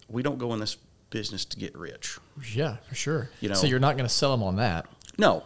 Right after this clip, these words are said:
Speaker 1: And,
Speaker 2: The
Speaker 1: and
Speaker 2: people
Speaker 1: then
Speaker 2: that get into it wanna make a difference, right?
Speaker 1: Absolutely. And, you know, we would, we would love to make more money. We would love to be able to, from an administration standpoint, we would love to be able to pay them
Speaker 2: Mm-hmm.
Speaker 1: more money. Um,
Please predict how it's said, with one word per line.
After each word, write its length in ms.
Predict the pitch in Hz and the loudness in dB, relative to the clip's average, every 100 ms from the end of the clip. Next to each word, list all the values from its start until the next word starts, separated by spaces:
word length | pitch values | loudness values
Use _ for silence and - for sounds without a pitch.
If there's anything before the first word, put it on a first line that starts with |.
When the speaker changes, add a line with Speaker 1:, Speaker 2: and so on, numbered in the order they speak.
| - | -2
Speaker 1:
And, 160 | 143 | 0
Speaker 2:
The 40 | - | 4
Speaker 1:
and 80 | 156 | 6
Speaker 2:
people 180 | 160 | 6
Speaker 1:
then 100 | 139 | 6
Speaker 2:
that 60 | 117 | 4
get 40 | |
into 140 | 147 131 | 2 2
it 40 | |
wanna 120 | 98 107 | 0 0
make 140 | 98 | -2
a 40 | |
difference, 380 | 95 147 92 - | 0 -2 -2 -4
right? 180 | 80 92 | -2 -2
Speaker 1:
Absolutely. 680 | 123 - - 127 160 107 104 | -2 0 0 0 0 -2 -2
And, 380 | 110 104 101 98 | -2 -2 -2 -4
you 80 | 127 | -2
know, 260 | 107 104 - | 0 -2 -4
we 160 | 123 139 | -4 -2
would, 220 | 123 101 - _ | -2 -4 -12 _
we 100 | 139 | -2
would 140 | 139 110 | -2 0
love 240 | 117 226 | 0 0
to 100 | - | -6
make 140 | 85 | -8
more 160 | 82 85 | -6 -8
money. 200 | 69 - | -8 -10
We 100 | - 101 | -6 -4
would 120 | 101 | -2
love 240 | 104 151 | 0 0
to 60 | 143 | 0
be 80 | 127 | 0
able 140 | 143 | 2
to, 180 | 113 110 - - | 0 -2 -12 -6
from 140 | 110 | -4
an 80 | 95 | 0
administration 500 | 104 101 - - 98 | 0 -2 -2 -4 -4
standpoint, 400 | - 90 107 101 | -6 -6 -6 -6
we 80 | 104 | -6
would 220 | 101 90 | -6 -4
love 220 | 101 104 | -2 -2
to 40 | 98 | -2
be 60 | |
able 120 | 107 120 | -2 -2
to 40 | |
pay 380 | - - 285 - - _ _ _ 127 | -6 -6 -6 -10 -16 _ _ _ -6
them 140 | 110 | -2
Speaker 2:
Mm-hmm. 160 | 101 95 | 0 0
Speaker 1:
more 140 | 87 | 0
money. 300 | 82 80 - - - | -4 -8 -12 -20 -14
Um, 420 | 92 95 90 95 | -8 -6 -6 -8